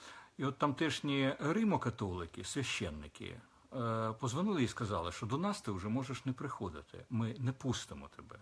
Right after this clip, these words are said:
тому що ти пішла до греко-католиків. Греко-католики взагалі підпорядковуються Папі Римському. І Папа Римський,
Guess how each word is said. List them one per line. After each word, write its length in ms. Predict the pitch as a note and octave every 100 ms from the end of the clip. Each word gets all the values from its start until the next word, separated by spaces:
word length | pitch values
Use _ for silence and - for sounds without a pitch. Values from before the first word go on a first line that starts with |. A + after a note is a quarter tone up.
| -
тому 180 | - G2+
що 120 | F#2+
ти 120 | A#2+ G#2+
пішла 380 | A2 - B2+
до 100 | A2+
греко-католиків. 920 | G#2+ A2+ G#2 G#2+ B2 - E2 C2 - G#2+
Греко-католики 800 | - E3+ F3 F#3 - C#4 G#3 A2
взагалі 340 | G#2+ A#2 E3
підпорядковуються 920 | - C3 - B2+ - F3 D#3+ C3 C#3+
Папі 340 | - C#3+ - E3
Римському. 600 | C#3 G2 - - - -
І 40 |
Папа 280 | C3 E3+ D#3
Римський, 500 | F3+ G3 - B2+ A2+